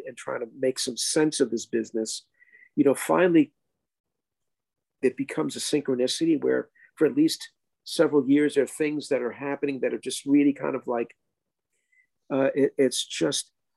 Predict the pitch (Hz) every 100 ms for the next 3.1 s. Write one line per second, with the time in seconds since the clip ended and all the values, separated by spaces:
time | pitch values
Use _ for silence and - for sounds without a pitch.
0 | _ 156 - 160 156 147 - 165 156 165
1 | 139 131 131 135 113 - 135 131 139 131
2 | 127 117 _ _ _ _ _ - 120 120